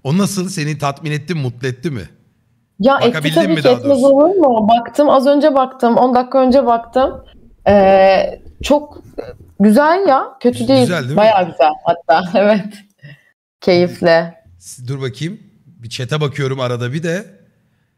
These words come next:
Speaker 1: Spotify
Speaker 2: Ben chat'i görebiliyor muyum ya?
Speaker 1: O-, oradan chat'i göremeyebilirsin. Twitch'e girmen
Speaker 2: Hmm.
Speaker 1: gerekir ama ben aktarırım buradan. Ee, mesela
Speaker 2: Tamam.
Speaker 1: ne demiş biri? Şu an anlık bir soru gördüm. "Abi Zeynep
Speaker 2: Hadi bakalım.
Speaker 1: ablaya bunu sorar mısın? Spotify'a akustik parçaları ne zaman gelecek?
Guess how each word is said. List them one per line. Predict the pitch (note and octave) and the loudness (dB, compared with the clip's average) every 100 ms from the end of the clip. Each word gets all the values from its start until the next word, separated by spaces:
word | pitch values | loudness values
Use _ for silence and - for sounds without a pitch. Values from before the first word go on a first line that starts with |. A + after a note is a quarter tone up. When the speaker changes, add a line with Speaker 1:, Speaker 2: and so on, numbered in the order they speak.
| _ _ | _ _
Speaker 1:
Spotify | - - D#3+ D#3+ C3+ | -20 -16 -12 -10 -2
Speaker 2:
Ben | B3+ D4 | 0 0
chat'i | E4+ E4+ D#4+ | -2 0 2
görebiliyor | E4 D#4+ E4 G4 A#4 | 2 2 2 2 2
muyum | F4+ B3 G#3+ | 2 2 2
ya? | G3+ G#3 G3+ | 2 2 0
Speaker 1:
O-, | G3+ A3+ | -2 -2
oradan | G#3 A3 | -2 -4
chat'i | G3+ F#3+ G#3 | -6 -8 -4
göremeyebilirsin. | G3 G3 F#3+ F#3 E3+ E3 - C3 | -2 -2 -2 -4 -4 -8 -8 -10
Twitch'e | F3+ F3 F#3 | -6 -4 -4
girmen | F3 D3+ C#3 F3 | -4 -6 -4 -2
Speaker 2:
Hmm. | |
Speaker 1:
gerekir | F3 E3+ D#3+ F3 | 0 -2 -4 -4
ama | G#3 G3 | -4 -2
ben | G#3+ | -2
aktarırım | G3 G3 G3 G#3+ G3+ F3 | -2 -4 -2 -4 -2 -4
buradan. | C3+ B2 F#3 - _ _ _ _ - | -6 -8 -10 -12 _ _ _ _ -14
Ee, | C3+ C#3 D3 | -8 -8 -6
mesela | E3+ - F3+ | -8 -4 0
Speaker 2:
Tamam. | F3+ E3+ | 0 0
Speaker 1:
ne | E3+ | -2
demiş | F3 C#3+ - | -6 -6 -10
biri? | C3+ | -10
Şu | B2 F3 | -8 -8
an | F3 | -4
anlık | F3 G3+ G#3+ G#3+ | 0 2 2 0
bir | E3+ | -6
soru | F#3 F#3 | -4 -2
gördüm. | F3+ E3 C3+ G3+ A#3+ - _ _ - | -2 -4 -4 -8 -10 -16 _ _ -8
"Abi | D#3 F3+ | -6 -4
Zeynep | C3+ F3 G3 | -4 -2 0
Speaker 2:
Hadi | G3+ | 0
bakalım. | F#3+ | -2
Speaker 1:
ablaya | F#3 G3+ | -2 -4
bunu | F#3 F#3+ | -2 -6
sorar | G3 G3 G#3+ | -6 -4 -4
mısın? | G3 G#3+ | -6 -12
Spotify'a | - - F3 D#3+ G3 G#3+ | -14 -12 -12 -10 -10 -8
akustik | E3+ - - - | -10 -12 -18 -10
parçaları | F#3 - F3+ G3+ | -10 -8 -8 -6
ne | F#3+ | -6
zaman | E3 D3+ C3 | -6 -6 -6
gelecek? | A2 G2 F2 F2 | -10 -12 -14 -18